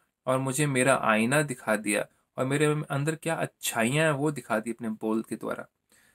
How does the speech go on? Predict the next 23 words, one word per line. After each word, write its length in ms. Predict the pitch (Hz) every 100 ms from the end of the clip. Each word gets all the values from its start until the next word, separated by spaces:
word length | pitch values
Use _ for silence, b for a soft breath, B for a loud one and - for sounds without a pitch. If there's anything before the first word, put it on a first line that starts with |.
| b -
सो 100 | 127
बाबा 200 | 117 139
कहते 300 | 131 123 107
हैं, 380 | 110 107 165 - _ _ _ _ _ _ _ _ _ _ _ -
अर्थात 460 | 131 - 120 139 143
यादगार 760 | 117 117 123 135 135 143 165 165
रह 180 | 151
जाती 400 | 147 139 120 110
है, 260 | 110 101 101 _ _ _ _ _ -
वह 280 | 120 127 170
सबके 480 | - 151 - - 185
दिलों 360 | 147 127 123
में 320 | 117 104 107 165
समा 480 | - - 143 185
जाते 360 | 175 135 110 110
हैं, 220 | 110 131
अर्थात 640 | 131 - - 110 135 - -
यादगार 640 | 104 104 101 - 123 165
रह 180 | 165 156
जाती 360 | 131 113 110
है 60 | 107
उनकी 280 | 104 - 101
भी। 340 | - 101 -